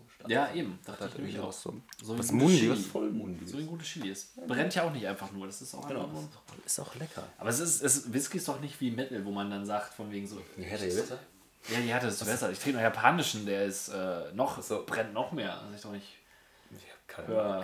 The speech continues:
Speaker 1: keine Idee, wie das, ob Japan jetzt auch bekannt ist dafür, dass es jetzt unbedingt, ich glaub, das ist dann so eher so exotisches Geschenk, weil
Speaker 2: Ja.
Speaker 1: einem nichts
Speaker 2: Bleib,
Speaker 1: einfällt.
Speaker 2: bleib doch bei deinem Sake, Japan.
Speaker 1: Dafür gibt
Speaker 2: Oder China.
Speaker 1: Wofür
Speaker 2: Ich
Speaker 1: gibt's
Speaker 2: weiß
Speaker 1: in
Speaker 2: nicht.
Speaker 1: Sch-, Schottland? Ähm, mir ist jetzt, ich hab,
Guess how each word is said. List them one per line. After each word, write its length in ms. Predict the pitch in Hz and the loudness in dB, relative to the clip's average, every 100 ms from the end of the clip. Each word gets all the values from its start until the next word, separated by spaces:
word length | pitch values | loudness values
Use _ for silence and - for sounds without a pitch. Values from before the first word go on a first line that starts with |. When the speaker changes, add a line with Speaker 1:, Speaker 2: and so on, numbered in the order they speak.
| - | -2
Speaker 1:
keine 160 | 98 95 | -4 -4
Idee, 480 | 92 92 90 92 90 | -4 -6 -8 -10 -12
wie 140 | 90 | -14
das, 400 | 90 87 - - - - _ | -16 -18 -20 -20 -20 -20 _
ob 140 | - - | -16 -4
Japan 280 | 107 110 104 | 0 2 2
jetzt 120 | 98 | -2
auch 100 | 92 | -4
bekannt 360 | 95 113 120 | -2 0 0
ist 140 | 101 98 | -4 -8
dafür, 200 | 95 92 | -4 -4
dass 140 | 90 | -4
es 80 | - | -10
jetzt 220 | 90 - | -16 -16
unbedingt, 340 | 80 92 92 - - - _ | -18 -16 -18 -20 -20 -20 _
ich 40 | - | -20
glaub, 120 | - | -14
das 140 | 87 | -10
ist 200 | 95 - | -4 -2
dann 100 | 92 | -2
so 140 | 82 - | -4 -2
eher 160 | 101 | 0
so 120 | 98 | 0
exotisches 600 | - 107 117 107 107 101 | -4 -4 -2 -2 -4 -8
Geschenk, 420 | - - 101 101 - | -6 -4 -4 -4 -6
weil 80 | 101 | -6
Speaker 2:
Ja. 60 | |
Speaker 1:
einem 80 | 87 | -6
nichts 160 | - - | -10 -6
Speaker 2:
Bleib, 160 | 110 | -6
Speaker 1:
einfällt. 220 | - - - | -6 -8 -4
Speaker 2:
bleib 380 | 110 123 156 165 | 6 8 8 6
doch 120 | - | 4
bei 180 | 139 143 | 6 8
deinem 220 | 147 143 | 8 8
Sake, 580 | 139 196 175 110 101 - - | 8 8 8 6 6 -2 -6
Japan. 480 | 104 101 - 98 - | -6 -4 -6 -8 -12
Speaker 1:
Dafür 260 | - 110 | -12 -8
gibt 180 | 113 - | -6 -4
Speaker 2:
Oder 100 | 101 | -4
China. 380 | - 120 147 208 - - | -2 -2 -2 -4 -8 -20
Speaker 1:
Wofür 140 | - 107 | -8 -4
Speaker 2:
Ich 60 | |
Speaker 1:
gibt's 120 | 95 90 | -2 -2
Speaker 2:
weiß 60 | |
Speaker 1:
in 60 | 95 | -4
Speaker 2:
nicht. 100 | - | -6
Speaker 1:
Sch-, 300 | - - - | -6 -8 -10
Schottland? 680 | - - 110 - - - - - - - - - - _ | -8 -6 -6 -8 -10 -14 -20 -20 -20 -20 -20 -20 -20 _
Ähm, 300 | 95 95 92 - - _ | 0 0 0 -6 -18 _
mir 140 | 113 147 | -2 -2
ist 120 | 156 | -2
jetzt, 240 | 190 - - | -2 -4 -8
ich 160 | 113 | -8
hab, 80 | 139 | -8